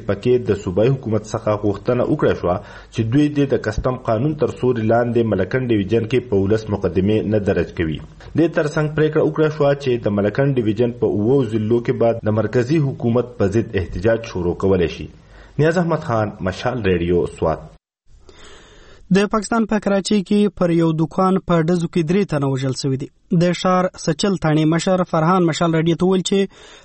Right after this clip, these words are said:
Speaker 2: په وژل شوو کسانو کې دوه هندو وګړي هم شامل دي. بل خوا پولیس وایي چې دا د کلنګ اخیستلو پیښه ده او د دوکان مالک ته تر دې وړاندې هم دړکې ورکړل شوې وې. محمد عمران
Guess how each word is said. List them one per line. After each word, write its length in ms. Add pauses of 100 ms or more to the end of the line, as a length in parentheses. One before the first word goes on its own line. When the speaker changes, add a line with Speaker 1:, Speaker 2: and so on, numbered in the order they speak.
Speaker 2:
په 200
وژل 320
شوو 140
کسانو 340
کې 400
دوه 240
هندو 380
وګړي 400
هم 80 (100)
شامل 340
دي. 100 (380)
بل 160
خوا 220
پولیس 340
وایي 200
چې 140 (120)
دا 80
د 180
کلنګ 280 (180)
اخیستلو 560
پیښه 200
ده 140 (180)
او 240
د 300
دوکان 300
مالک 460
ته 280 (180)
تر 120
دې 180
وړاندې 400
هم 100 (460)
دړکې 380 (280)
ورکړل 460
شوې 260
وې. 100 (460)
محمد 380
عمران 440